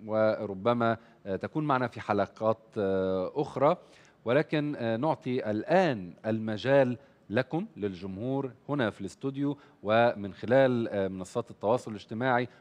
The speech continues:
وكذلك عبر الهاتف. نفتح المجال من هنا، آه، من هنا لنهاية هذه الحلقة، المجال مفتوح لأسئلة الجمهور حول، آه، السرطان بشكل عام وسرطان الدم وسرطان الفم مع دكتور عبد الناصر.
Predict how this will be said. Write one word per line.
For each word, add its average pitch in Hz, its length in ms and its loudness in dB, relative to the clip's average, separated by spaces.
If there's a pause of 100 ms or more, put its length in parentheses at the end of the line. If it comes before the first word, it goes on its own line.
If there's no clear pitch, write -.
وكذلك 120 540 0
عبر 117 520 4
الهاتف. 120 460 0 (260)
نفتح 135 280 -4
المجال 117 580 2 (240)
من 117 360 -4
هنا، 135 380 2
آه، 107 200 2
من 113 120 -4
هنا 135 220 -2
لنهاية 113 580 0
هذه 127 200 2
الحلقة، 120 540 2
المجال 104 340 -2
مفتوح 113 360 -10
لأسئلة 104 420 -6
الجمهور 98 420 -10 (220)
حول، 139 360 2
آه، 101 1000 0
السرطان 98 580 -4
بشكل 104 300 -4
عام 107 200 2
وسرطان 104 540 -6
الدم 104 560 -2 (220)
وسرطان 98 520 -6
الفم 104 320 -6
مع 90 260 -4
دكتور 98 340 -8
عبد 92 160 -4
الناصر. 131 400 -6